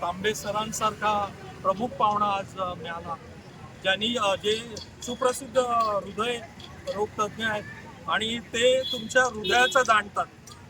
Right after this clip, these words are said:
तुम्हाला वरून बघून तुमचं हृदय जाणतात, अशा महान प्रभूती आपल्याला,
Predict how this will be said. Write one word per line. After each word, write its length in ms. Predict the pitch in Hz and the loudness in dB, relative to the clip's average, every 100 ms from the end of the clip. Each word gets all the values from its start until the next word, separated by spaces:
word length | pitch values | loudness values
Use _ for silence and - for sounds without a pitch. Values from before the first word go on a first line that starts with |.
| - - - | -20 -20 -18
तुम्हाला 300 | - 214 240 226 | -4 2 4 4
वरून 320 | 208 233 254 | 0 -2 -2
बघून 340 | 226 226 254 | -4 -4 -10
तुमचं 240 | 247 220 247 | -12 -2 -2
हृदय 380 | 233 214 220 262 | 0 0 2 4
जाणतात, 480 | 226 208 196 185 170 - - - - - | 4 2 0 -8 -10 -16 -20 -20 -14 -8
अशा 540 | 170 220 226 427 285 381 | -2 2 4 4 2 2
महान 300 | 359 - 359 370 - - - - | 2 4 2 0 -8 -14 -14 -6
प्रभूती 400 | 202 196 240 254 | -4 -2 -2 2
आपल्याला, 680 | 240 226 220 220 214 214 | 4 4 -2 -2 0 0